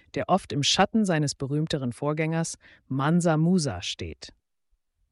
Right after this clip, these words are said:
Abu Bakari der Zweite, der manchmal auch als der vergessene Entdecker von Amerika bezeichnet wird.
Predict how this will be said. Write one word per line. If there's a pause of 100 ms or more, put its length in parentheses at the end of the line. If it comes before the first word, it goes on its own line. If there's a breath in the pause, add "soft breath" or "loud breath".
(200)
Abu
Bakari
der
Zweite, (380)
der
manchmal
auch
als
der
vergessene
Entdecker
von
Amerika
bezeichnet
wird.